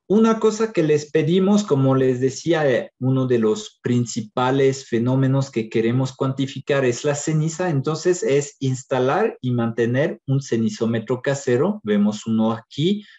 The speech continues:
vemos aquí, ah, observadores de la Cruz Roja que están armando esos, ah, cenizómetros, ¿sí? Van a ver, tenemos videos de cómo se construyen,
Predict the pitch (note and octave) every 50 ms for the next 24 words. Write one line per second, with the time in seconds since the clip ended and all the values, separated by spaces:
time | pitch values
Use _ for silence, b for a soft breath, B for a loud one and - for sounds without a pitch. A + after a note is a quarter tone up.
0 | B _ A2+ A2+ A2+ A2+ A#2 A#2 A#2+ B2 A#2+ - - - - A2+ A2 - - B2+
1 | B2+ B2+ - - - - G#2+ G#2+ G2+ G2 G2 G2 F#2+ - - A2+ G#2 - - -
2 | A2+ G#2 G#2+ G#2+ G#2 A2+ A#2+ A#2+ A#2+ A#2 A2+ A#2 A#2 A#2+ A#2+ - - - C3 B2
3 | B2 - C3+ C#3 C#3 C#3 - C#3+ C#3 - - G#2 G#2 G#2 - - A#2+ A#2+ B2 C3+
4 | B B B B B B B _ - A#2+ B2+ A#2+ B2 B2+ C3 C#3 D3 D3+ D3+ D3+
5 | C#3+ C#3 C#3+ D3+ - - - _ _ - A2+ A2 - - B2+ B2 A#2+ - - -
6 | A2+ A2 G#2 G2+ G2+ G2+ G#2 - A#2+ A#2 A#2 A#2+ A#2 A#2+ - C3 A#2 A2+ A#2 B2
7 | C#3 - - A#3+ A3+ A3+ - _ _ _ _ - - - B B B B B B
8 | - B2+ A#2+ D3 D#3+ E3+ E3 E3 D3 D3 D3+ D#3 E3+ F3+ F3+ F3+ - - - C3+
9 | C3+ C3+ C#3 D3 D3+ D#3 D#3 C#3+ C3+ B2+ C3 C#3 C#3 C3 B2+ C#3+ C#3+ D3 D3+ D3+
10 | D3+ D3 C#3 B2+ A#2+ A2+ - A#2+ B2 B2 B2+ C3 - C#3 C3+ - D3+ C#3+ C#3 -
11 | - - C#3 C#3 C3+ C#3+ D#3+ E3+ F3+ F3